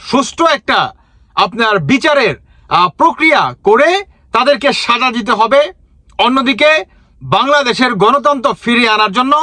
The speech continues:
জনগণের ম্যান্ডেট জনগণকে ফিরিয়ে দেওয়ার জন্য এটা আপনার আমেরিকার আহ্বান ছিল। কিন্তু অন্তর্বর্তীকালে সরকার আপনার মিয়ানমার আর বাংলাদেশের, মানে আমেরিকার চাওয়াতে সেই করিডোর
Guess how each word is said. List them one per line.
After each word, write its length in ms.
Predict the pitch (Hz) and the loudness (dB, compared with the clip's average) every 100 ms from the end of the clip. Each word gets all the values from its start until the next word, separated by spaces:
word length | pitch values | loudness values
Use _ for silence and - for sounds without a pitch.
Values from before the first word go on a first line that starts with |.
| 320 _ _ _ - | -2 _ _ _ -6
জনগণের 680 | 139 269 311 311 302 247 139 - _ _ - 135 | 0 0 2 0 0 -2 -4 -8 _ _ -6 0
ম্যান্ডেট 440 | 180 262 294 302 190 135 | 0 0 -2 -2 0 2
জনগণকে 580 | 262 294 277 247 180 202 131 - | 2 2 0 -2 0 -2 -2 -4
ফিরিয়ে 260 | 220 240 226 | -2 0 2
দেওয়ার 220 | 220 190 | 2 2
জন্য 160 | 208 240 320 392 - _ _ _ 254 | 0 0 -2 -4 -10 _ _ _ -4
এটা 200 | 285 277 294 349 _ _ - | 0 0 0 -4 _ _ -6
আপনার 240 | 190 214 226 185 214 | -4 -2 -2 -2 -2
আমেরিকার 440 | 247 269 262 311 254 | -2 -2 0 0 0
আহ্বান 360 | 190 220 208 220 165 | -2 -2 -2 -4 -4
ছিল। 160 | 156 117 - _ _ _ _ - | -8 -10 -14 _ _ _ _ -4
কিন্তু 220 | 311 285 320 214 | -2 0 0 0
অন্তর্বর্তীকালে 640 | 254 220 285 269 233 254 233 - | 0 0 0 0 -2 -2 -2 -2
সরকার 340 | 220 294 330 403 - _ _ _ - 196 | -2 2 0 -2 -14 _ _ _ -4 -4
আপনার 380 | 202 247 220 180 - _ _ 143 165 | -2 -2 0 -4 -8 _ _ 0 2
মিয়ানমার 480 | 247 311 302 294 262 | 4 0 0 2 2
আর 80 | 247 254 196 226 | 2 0 -2 0
বাংলাদেশের, 600 | 269 277 233 190 240 160 107 | 0 0 -2 0 0 -2 -4
মানে 140 | 208 240 175 202 | -4 -2 -2 -4
আমেরিকার 460 | 240 277 233 277 247 196 | -4 -4 0 0 0 -2
চাওয়াতে 420 | 214 262 277 226 131 - _ _ - | 0 2 0 -2 -4 -10 _ _ -2
সেই 140 | 240 - - | -2 -2 0
করিডোর 400 | 254 339 196 | 2 4 2